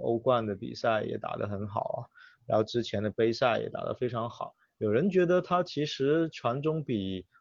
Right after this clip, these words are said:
罗伯逊更靠谱，然后技术层面好像看着也不错，呃，防守现在好像也挺硬的。那你觉得，呃，他会不会威胁到罗伯逊的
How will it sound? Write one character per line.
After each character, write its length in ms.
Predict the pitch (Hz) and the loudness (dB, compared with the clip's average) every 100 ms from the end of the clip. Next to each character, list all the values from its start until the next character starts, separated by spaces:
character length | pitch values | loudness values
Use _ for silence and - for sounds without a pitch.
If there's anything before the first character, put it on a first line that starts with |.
| - | -2
罗 120 | 123 | 0
伯 80 | 143 | 2
逊 220 | - 143 | 0 0
更 180 | 160 139 | -2 0
靠 280 | - 147 113 | 2 4 2
谱， 280 | - 170 - _ _ _ _ - | -4 -16 -16 _ _ _ _ -6
然 160 | 113 | 0
后 280 | 123 131 123 | 4 6 6
技 200 | 117 147 | 2 -2
术 280 | 127 139 113 | 0 0 0
层 240 | 110 - 107 | 0 -6 -2
面 180 | 123 104 | -2 0
好 140 | 98 | -2
像 100 | 107 | -2
看 220 | 135 117 | 0 0
着 100 | 104 | 0
也 140 | 110 107 | -2 -6
不 180 | 101 | -8
错， 320 | 101 - 139 - _ - - _ _ - | -4 -2 -2 -4 _ -20 -20 _ _ -2
呃， 220 | 107 98 | -2 0
防 260 | - 104 170 | 0 0 0
守 260 | 120 95 | -2 -4
现 180 | 85 131 | -4 -2
在 100 | 127 | 0
好 100 | 98 | 0
像 100 | 110 | 0
也 160 | 104 90 | 0 -2
挺 340 | - 90 80 80 | -8 -14 -14 -6
硬 320 | 131 143 101 | -2 0 -2
的。 120 | 92 - _ _ _ | -6 -10 _ _ _
那 140 | - 170 | -2 0
你 240 | 127 92 | 0 -2
觉 240 | - 110 147 | 0 2 4
得， 500 | 143 127 143 147 143 | 6 6 6 4 0
呃， 440 | 123 107 98 95 95 | 0 0 2 0 -4
他 120 | - 147 | -6 0
会 240 | - 156 | 4 4
不 80 | 113 | 6
会 80 | 110 | 6
威 220 | 110 113 | 6 4
胁 160 | 110 | 2
到 140 | 101 101 | 2 2
罗 120 | 95 | 0
伯 100 | 95 | -2
逊 200 | - 110 | -4 -6
的 100 | 95 | -6